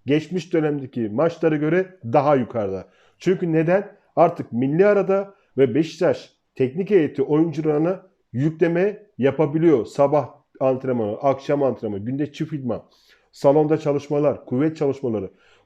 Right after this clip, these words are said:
bunları yapabiliyor. Çünkü paok maçı öncesi bunu yapıp paok maçın oyuncuları çıkarsanız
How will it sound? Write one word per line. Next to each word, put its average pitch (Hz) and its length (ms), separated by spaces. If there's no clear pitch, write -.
bunları 185 280
yapabiliyor. 160 600
Çünkü 165 300
paok 185 320
maçı 151 260
öncesi 113 400
bunu 170 200
yapıp 151 340
paok 156 240
maçın 139 240
oyuncuları 131 400
çıkarsanız 120 600